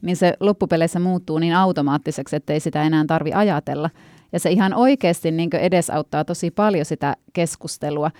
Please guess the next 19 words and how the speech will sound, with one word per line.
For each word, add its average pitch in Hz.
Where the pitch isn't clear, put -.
kun 165
ei 190
jää 202
vaan 160
siihen 156
yhteen 147
asiaan. 147
Mä 170
en 190
jää 202
kiinni 165
pelkästään 147
aistihavaintoihin 151
tai 151
pelkkään 156
tunteeseen, 147
että 151
mua 151
nyt 156